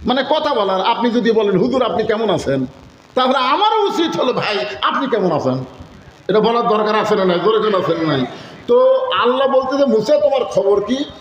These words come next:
মুসা বলতেছে, "আলহামদুলিল্লাহ।" লিল্লাহ। এখন মুসা বলতেছে, "আল্লাহ, আপনার খবর কি?" এখন মুসা নবী তো আলহামদুলিল্লাহ বলেই খবর শেষ করে দিছে।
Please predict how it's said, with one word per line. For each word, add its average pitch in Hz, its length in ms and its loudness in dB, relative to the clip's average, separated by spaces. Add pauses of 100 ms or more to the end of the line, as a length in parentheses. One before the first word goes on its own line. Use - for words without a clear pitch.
(140)
মুসা 214 280 2
বলতেছে, 214 420 2
"আলহামদুলিল্লাহ।" 220 920 0 (180)
লিল্লাহ। 123 520 -2 (240)
এখন 196 400 0
মুসা 180 340 2
বলতেছে, 185 380 0
"আল্লাহ, 156 360 -2
আপনার 233 500 0
খবর 113 300 -2
কি?" 85 180 -12 (2750)
এখন 208 260 0
মুসা 220 340 2
নবী 302 180 0
তো 294 100 0
আলহামদুলিল্লাহ 262 800 2
বলেই 254 340 0
খবর 220 180 2
শেষ 196 260 -2
করে 135 160 0
দিছে। 95 260 -6